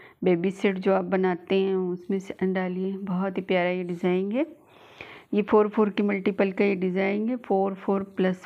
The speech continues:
वन, इस तरह से ये डिज़ाइन सेट हो जाएगा। ये इसकी फ्रंट साइड है और ये देखिए इसकी बैक साइड है। चलिए वीडियो स्टार्ट करते हैं, देखते हैं डिज़ाइन कैसे बनता है। ये देखिए हमने सिलाई पर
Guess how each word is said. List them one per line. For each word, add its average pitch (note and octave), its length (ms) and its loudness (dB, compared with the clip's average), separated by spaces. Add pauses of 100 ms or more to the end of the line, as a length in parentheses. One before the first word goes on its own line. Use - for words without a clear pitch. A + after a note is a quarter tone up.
वन, E3+ 220 0 (120)
इस G3+ 140 -6
तरह G3+ 180 0
से G#3 160 -4
ये G#3 80 -2
डिज़ाइन G#3 320 0 (120)
सेट A#3 280 -4
हो E3+ 120 0
जाएगा। E3 300 -4 (640)
ये G#3 80 2
इसकी G3+ 260 -2
फ्रंट F#3+ 300 0
साइड A3+ 340 2
है D4+ 160 2 (600)
और F#3 160 0
ये F#3 180 0
देखिए F#3 320 -2
इसकी C4 280 -2
बैक F3 320 -2
साइड D3 360 0
है। E3 140 -4 (1300)
चलिए A3 240 0
वीडियो G3 300 2
स्टार्ट G3+ 340 2
करते A3 280 2
हैं, G#3+ 100 6
देखते F3 260 2
हैं G3+ 100 4
डिज़ाइन F#3+ 320 2
कैसे F#3 320 4
बनता G#3+ 360 2
है। A#3 180 0 (3250)
ये G#3+ 120 0
देखिए G3+ 340 2
हमने G#3+ 240 0
सिलाई G3 360 2
पर C4 300 2